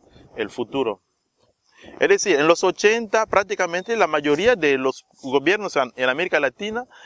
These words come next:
ya no tienen caudillos. Li-, se van constituyendo gobiernos democráticos en el sentido de que,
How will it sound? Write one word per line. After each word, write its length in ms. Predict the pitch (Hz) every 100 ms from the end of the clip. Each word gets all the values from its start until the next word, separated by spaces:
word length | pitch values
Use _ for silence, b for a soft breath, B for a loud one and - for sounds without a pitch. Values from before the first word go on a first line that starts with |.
| B B
ya 160 | 143 175
no 160 | 220
tienen 260 | 220 220 208
caudillos. 720 | 185 180 180 196 127 - - - _ _ - _ _ _ _ _ _ _ b b
Li-, 140 | 147
se 240 | 170 - 185
van 420 | 190 214 220 233
constituyendo 680 | - 208 196 180 190 196 202
gobiernos 760 | 170 160 180 185 185 180 - _ _ _ -
democráticos 920 | 131 170 175 170 208 214 151 139 147
en 100 | 135
el 100 | 131
sentido 500 | - 147 143 196 185
de 160 | 143 127
que, 320 | - 151 185